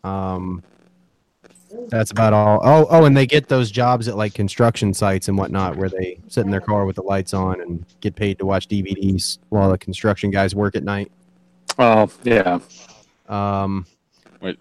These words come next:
Speaker 1: I,
Speaker 3: uh,
Speaker 1: I thought
Speaker 3: constables
Speaker 1: about
Speaker 3: do that?
Speaker 1: Yeah, I thought about running for constable here in my district 'cause there was not really anybody running at the time. And I would have done it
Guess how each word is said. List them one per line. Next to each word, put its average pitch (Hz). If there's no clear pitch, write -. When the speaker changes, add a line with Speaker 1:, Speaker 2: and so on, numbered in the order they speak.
Speaker 1:
I, 175
Speaker 3:
uh, -
Speaker 1:
I 160
thought 127
Speaker 3:
constables 170
Speaker 1:
about 147
Speaker 3:
do 196
that? 208
Speaker 1:
Yeah, 214
I 175
thought 247
about 147
running 127
for 113
constable 120
here 113
in 104
my 120
district 101
'cause 95
there 101
was 95
not 101
really 107
anybody 104
running 117
at 113
the 113
time. 135
And 131
I 120
would 180
have 143
done 117
it 123